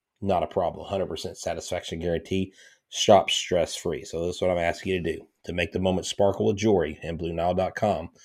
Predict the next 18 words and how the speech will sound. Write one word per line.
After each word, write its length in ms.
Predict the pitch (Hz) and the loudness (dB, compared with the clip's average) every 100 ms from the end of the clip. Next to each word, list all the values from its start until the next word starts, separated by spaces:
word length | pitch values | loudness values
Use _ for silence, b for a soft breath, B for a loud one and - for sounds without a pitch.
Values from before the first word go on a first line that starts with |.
| B B _ _ _ _ | B B _ _ _ _
Locked 260 | 87 82 - | 0 0 2
On 120 | 87 | 0
Astros 400 | 82 - 101 98 | 0 0 0 2
listeners 480 | 117 - 87 69 - b b b - | 0 0 -4 -4 -8 b b b -4
get 140 | 90 | -4
fifty 340 | - 92 - 104 | 0 -2 0 0
percent 460 | 104 101 117 117 | 0 2 4 4
off, 200 | 107 - | 4 2
fifty 300 | - 123 120 | 4 6 6
dollars 500 | 113 - 110 123 117 - | 2 8 10 10 6 4
off 380 | 101 90 87 - b b b b - | 4 4 2 -4 b b b b -2
purchases 480 | 104 92 98 - 90 | 0 0 -4 -2 -2
of 160 | 82 - | -2 0
five 220 | 78 90 | 0 2
hundred 140 | 101 | 2
dollars 340 | 87 90 92 104 | 4 4 2 2
or 40 | |
more. 300 | 104 73 | 2 2